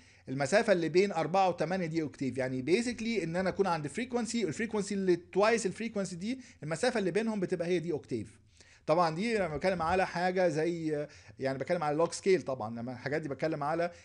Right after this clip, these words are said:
الفريكونسي، آه، سكيل نفسه بيبقى يعني، آه، بتكلم فيه ان هو يعني بيبقى معمول كلوج سكيل، فاللوج سكيل هو اللي بيبقى فيه الاوكتيف، لان المسافه بين كل و-، كل حاجه واللي ضعفها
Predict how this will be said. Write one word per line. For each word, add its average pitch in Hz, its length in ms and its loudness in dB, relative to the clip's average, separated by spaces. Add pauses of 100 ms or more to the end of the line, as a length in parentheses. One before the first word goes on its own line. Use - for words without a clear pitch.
(120)
الفريكونسي، 135 880 -2
آه، 127 260 2
سكيل 180 320 2
نفسه 190 300 -2
بيبقى 160 760 2
يعني، 147 500 -4
آه، 143 180 -4 (340)
بتكلم 160 380 -2
فيه 202 320 -4
ان 170 80 -4
هو 185 420 2 (480)
يعني 131 380 -2
بيبقى 139 280 -6
معمول 147 260 -2
كلوج 160 320 -2
سكيل، 180 300 0
فاللوج 175 260 -2
سكيل 190 260 -2
هو 190 120 0
اللي 160 100 0
بيبقى 147 120 -4
فيه 180 100 -6
الاوكتيف، 175 480 0
لان 139 200 -4
المسافه 196 440 0
بين 190 280 2
كل 202 380 2
و-، 160 320 0
كل 196 220 0
حاجه 180 320 2
واللي 151 200 0
ضعفها 190 580 0